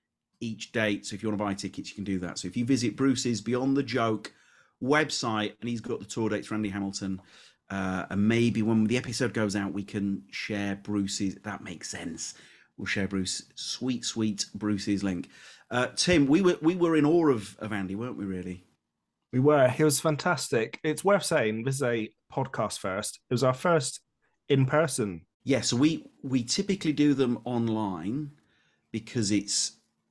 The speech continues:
Speaker 1: it's easy for everyone. But Andy wanted the feel of the room, uh,
Speaker 2: <laughs>
Speaker 1: you know, like a, almost like a purist.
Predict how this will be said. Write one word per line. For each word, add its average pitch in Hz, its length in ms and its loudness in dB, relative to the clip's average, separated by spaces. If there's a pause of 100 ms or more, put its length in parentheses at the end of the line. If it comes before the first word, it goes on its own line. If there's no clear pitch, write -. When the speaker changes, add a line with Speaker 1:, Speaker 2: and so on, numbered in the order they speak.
(140)
Speaker 1:
it's - 280 -10
easy 139 300 2
for 101 200 -4
everyone. 113 500 -2 (600)
But 120 220 -2
Andy 151 560 2
wanted 113 420 -4
the 110 80 -4
feel 127 580 0
of 107 160 0
the 117 120 2
room, 110 580 2 (160)
uh, 98 180 -8
Speaker 2:
<laughs> 151 540 -2
Speaker 1:
you 120 100 -2
know, 107 60 0
like 98 120 -4
a, - 120 -6
almost 139 280 0
like 120 100 -8
a 104 40 -8
purist. 117 640 0